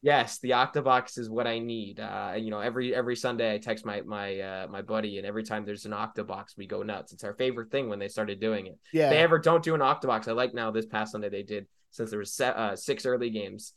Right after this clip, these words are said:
Speaker 1: ten A M games here on the West
Speaker 2: Mm-hmm.
Speaker 1: Coast. They did one on Scott Hansen, and the other blank spot was the control room, which I thought was really cool. And looking at that control, I mean, there's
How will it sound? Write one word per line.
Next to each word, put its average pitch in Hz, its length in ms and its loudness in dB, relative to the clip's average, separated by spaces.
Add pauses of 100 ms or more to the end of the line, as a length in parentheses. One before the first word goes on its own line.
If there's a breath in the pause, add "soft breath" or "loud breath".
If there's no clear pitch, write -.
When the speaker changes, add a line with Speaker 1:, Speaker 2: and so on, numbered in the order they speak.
(160)
Speaker 1:
ten 127 160 -2
A 113 120 2
M 113 100 -2
games 98 240 -6
here 104 120 -6
on 98 40 -8
the 104 80 -2
West 143 160 0
Speaker 2:
Mm-hmm. 143 80 0
Speaker 1:
Coast. 151 160 0
They 110 140 0
did 104 180 -4
one 117 180 0
on 117 140 0
Scott 110 240 -2
Hansen, 131 320 -2
and 107 100 -2
the 104 120 -4
other 117 160 0
blank 113 260 -6
spot 127 220 0
was 110 100 -4
the 110 80 -10
control 113 340 0
room, 90 220 -6
which 104 160 -6
I 120 60 2
thought 117 260 2
was 110 140 -8
really 123 240 0
cool. 107 320 -4 (340 soft breath)
And 131 160 2 (160)
looking 185 220 0
at 147 80 -2
that 113 100 -2
control, - 240 -8
I 120 40 -6
mean, 107 120 -6
there's 113 300 -8